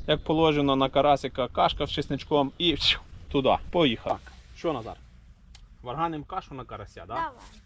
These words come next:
Speaker 1: Давай, варганим. Друзі, ну що ж, ну що, сьогодні нам на каша. Чесника в запасах не знайшов, тому взяв, був такий в мене фанатик конопля макух.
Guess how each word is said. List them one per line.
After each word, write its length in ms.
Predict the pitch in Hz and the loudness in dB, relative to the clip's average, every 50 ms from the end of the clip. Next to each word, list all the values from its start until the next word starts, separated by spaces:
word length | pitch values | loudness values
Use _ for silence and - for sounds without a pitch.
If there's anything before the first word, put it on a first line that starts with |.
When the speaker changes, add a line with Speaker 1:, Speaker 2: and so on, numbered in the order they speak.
| - - - - | -20 -20 -20 -12
Speaker 1:
Давай, 360 | 113 113 120 127 139 143 151 - - - - - - - - _ - - - _ - | -8 -6 -2 -2 -2 -2 -4 -6 -14 -20 -20 -20 -20 -20 -20 _ -20 -20 -20 _ -8
варганим. 420 | 117 127 120 107 95 87 87 92 - - - | -8 -6 -6 -6 -8 -8 -10 -14 -20 -16 -10
Друзі, 200 | 139 143 139 104 - - | -6 -4 -4 -4 -6 -8
ну 160 | 147 175 175 | -10 -10 -10
що 200 | - - 147 98 | -8 -8 -8 -10
ж, 120 | - - - - - - - - - - - - _ _ _ - | -10 -12 -18 -20 -20 -20 -20 -20 -20 -20 -20 -20 _ _ _ -10
ну 80 | 151 147 | -10 -6
що, 180 | - 143 113 | -6 -6 -6
сьогодні 260 | - - 151 147 135 | -4 -2 -2 -2 -2
нам 220 | 139 139 135 127 123 | -4 -4 -6 -6 -8
на 100 | 123 123 | -10 -8
каша. 340 | - 143 131 - - 101 - - - - - - - - - - - - - - - - - - - - - | -4 -4 -4 -4 -4 -8 -12 -14 -18 -20 -20 -20 -20 -20 -20 -20 -20 -18 -18 -18 -18 -18 -20 -20 -20 -20 -16
Чесника 460 | - 135 - 156 143 - 151 131 113 | -14 -8 -6 -4 0 2 2 2 2
в 60 | 104 - 120 | 2 -2 -6
запасах 460 | 117 131 - - 139 123 - 113 - | -6 -6 -4 -2 -4 -4 -4 -8 -10
не 80 | 123 120 | -8 -6
знайшов, 480 | 120 127 131 - - 180 185 180 175 - - - - - - - - - - - _ - | -4 -4 -4 -4 -4 -2 -2 -2 -4 -6 -12 -20 -20 -20 -20 -20 -20 -20 -20 -20 _ -10
тому 300 | - 131 143 147 143 139 | -6 -2 0 0 0 0
взяв, 360 | 127 123 139 135 127 117 113 - - - - | 0 0 2 2 2 0 -2 -8 -16 -20 -12
був 180 | 127 135 139 131 | -6 -6 -4 -4
такий 180 | - - 127 | -6 -6 -6
в 40 | 123 | -6
мене 200 | 123 120 120 120 | -4 -4 -6 -6
фанатик 460 | - - 127 135 127 117 113 123 107 - | -6 -4 -4 -2 -2 -2 -4 -6 -12 -10
конопля 500 | - 127 127 123 123 - - 127 123 117 | -8 -6 -6 -6 -6 -6 -4 -4 -4 -2
макух. 480 | 117 127 135 - - 185 190 - - | -2 -4 -8 -6 -6 -6 -6 -6 -8